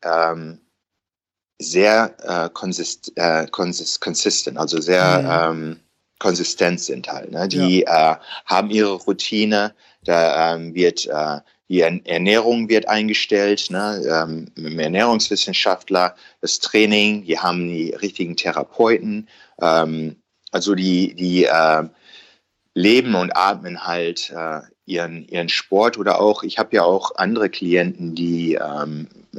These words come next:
Speaker 1: ich hab T-V-Producer, ich hab, ähm, den, den Spencer Pratt, äh, äh, Leute,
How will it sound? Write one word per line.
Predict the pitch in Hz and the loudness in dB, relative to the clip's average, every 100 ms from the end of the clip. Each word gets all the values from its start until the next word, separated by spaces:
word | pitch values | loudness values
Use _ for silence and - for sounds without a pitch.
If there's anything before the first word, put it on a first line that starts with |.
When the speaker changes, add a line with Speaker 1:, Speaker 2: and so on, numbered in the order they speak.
| - | -8
Speaker 1:
ich | - | -2
hab | 104 - _ - | -2 -2 _ -6
T-V-Producer, | - 92 104 - 90 85 80 - 73 | -2 2 2 2 0 2 2 2 2
ich | 73 | 2
hab, | 92 - - | -2 -2 -2
ähm, | 78 76 73 - - - - - _ _ _ _ _ | -2 -2 -8 -10 -14 -16 -20 -20 _ _ _ _ _
den, | - - 95 87 85 85 | -20 -16 -4 -2 -2 -4
den | 87 | -2
Spencer | - - 95 95 87 | -2 2 2 2 -2
Pratt, | - 104 95 87 - | 0 4 4 2 -2
äh, | 82 78 78 - - - - - - - | -2 -4 -6 -10 -20 -18 -20 -12 -12 -4
äh, | - - - | -4 -4 -6
Leute, | 107 98 110 131 120 | 0 4 4 4 2